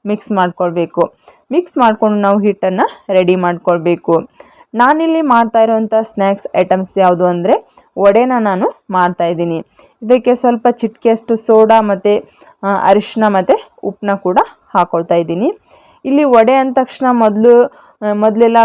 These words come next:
ಗೋಧಿ ಮತ್ತು ಜೋಳನ ಎಲ್ಲ ಕುಟ್ಟಿ ಅವನ್ನಗಳ ಹಿಟ್ಟು ಮಾಡ್ಕೊಂಡು ಬಂದು ಮಾಡ್ತಿದ್ರು. ಆದರೆ ನಾನಿವತ್ತು ಆ ರೀತಿ ಮಾಡ್ತಿಲ್ಲ, ಎಲ್ಲ ರೀತಿ ಹಿಟ್ಟುಗಳನ್ನು ಮಿಕ್ಸ್ ಮಾಡಿ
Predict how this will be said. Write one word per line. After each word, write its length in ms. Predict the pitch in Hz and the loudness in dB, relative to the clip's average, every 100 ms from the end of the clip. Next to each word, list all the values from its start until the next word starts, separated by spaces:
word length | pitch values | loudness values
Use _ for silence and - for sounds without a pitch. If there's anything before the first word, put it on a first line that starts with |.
| 220 | 2
ಗೋಧಿ 360 | 190 208 185 214 | 2 2 2 -2
ಮತ್ತು 240 | 202 208 185 | 0 -2 2
ಜೋಳನ 320 | 202 196 196 196 | 2 2 2 0
ಎಲ್ಲ 120 | 190 196 - | 0 -2 -2
ಕುಟ್ಟಿ 340 | 202 _ 233 247 | -4 _ -8 -6
ಅವನ್ನಗಳ 480 | 202 190 190 185 190 202 | -4 -4 -2 0 0 -2
ಹಿಟ್ಟು 220 | 208 - 196 | -4 -4 -2
ಮಾಡ್ಕೊಂಡು 360 | 190 180 190 185 | 0 0 -2 0
ಬಂದು 220 | 180 294 - | -2 -4 -6
ಮಾಡ್ತಿದ್ರು. 500 | 202 175 180 175 220 339 - - - | -2 -2 -2 -4 -2 -2 -4 -20 -6
ಆದರೆ 260 | 220 233 254 | -2 0 0
ನಾನಿವತ್ತು 520 | 254 240 247 247 233 | 0 -2 0 -2 0
ಆ 120 | 220 208 | 2 2
ರೀತಿ 240 | 214 214 | 0 -2
ಮಾಡ್ತಿಲ್ಲ, 440 | 202 190 185 202 240 453 - _ | -2 -2 -2 0 0 0 -10 _
ಎಲ್ಲ 160 | 196 220 247 | 0 4 4
ರೀತಿ 260 | 254 240 | 2 -2
ಹಿಟ್ಟುಗಳನ್ನು 480 | 262 226 214 226 220 | -4 -4 0 0 2
ಮಿಕ್ಸ್ 320 | 214 214 214 233 | 0 -2 -4 -2
ಮಾಡಿ 300 | 202 196 | 0 2